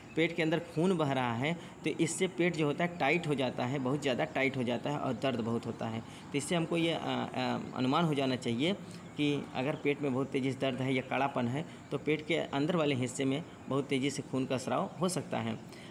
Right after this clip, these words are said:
आइए अगर हम देखें पेल्विस रीजन, जो नाभिक के नीचे का दर्द होता है, नाभिक के नीचे वाले पार्ट में अगर यहाँ दुख रहा है, बहुत तेज़ी से दर्द हो रहा है, तो हमको ये पता हो जाना चाहिए कि पेल्विक bone में क्या हो गया, fracture हो गया, अर्थात pelvis bone जिसको हम hip bone कहते हैं,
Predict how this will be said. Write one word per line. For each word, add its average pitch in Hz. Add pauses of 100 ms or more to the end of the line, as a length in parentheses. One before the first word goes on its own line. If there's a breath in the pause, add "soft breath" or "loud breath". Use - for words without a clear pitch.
(100)
आइए 170
अगर 208
हम 196
देखें 180
पेल्विस 156
रीजन, 151
जो 165
नाभिक 143
के 165
नीचे 139
का 151
दर्द 123
होता 123
है, 143 (260 loud breath)
नाभिक 139
के 147
नीचे 143
वाले 131
पार्ट 120
में 170 (300 loud breath)
अगर 180
यहाँ 165
दुख 156
रहा 147
है, 160
बहुत 147
तेज़ी 147
से 123
दर्द 143
हो 131
रहा 120
है, 160 (260 loud breath)
तो 143
हमको 156
ये 175
पता 175
हो 160
जाना 143
चाहिए 135
कि 170
पेल्विक 147
bone 135
में 135
क्या 123
हो 120
गया, 143
fracture 123
हो 113
गया, 120
अर्थात 160
pelvis 151
bone 131
जिसको 139
हम 156
hip 208
bone 156
कहते 131
हैं, 143